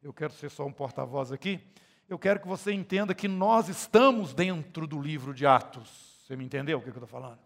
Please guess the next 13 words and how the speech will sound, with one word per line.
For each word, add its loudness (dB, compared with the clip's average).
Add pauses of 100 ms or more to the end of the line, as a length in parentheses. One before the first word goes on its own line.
(1800)
Nós 2
não -8
estamos 2
do -4
lado 6
de -6
fora 4
do -6
livro -6
de -2
Atos 4
estudando -2
Atos. -2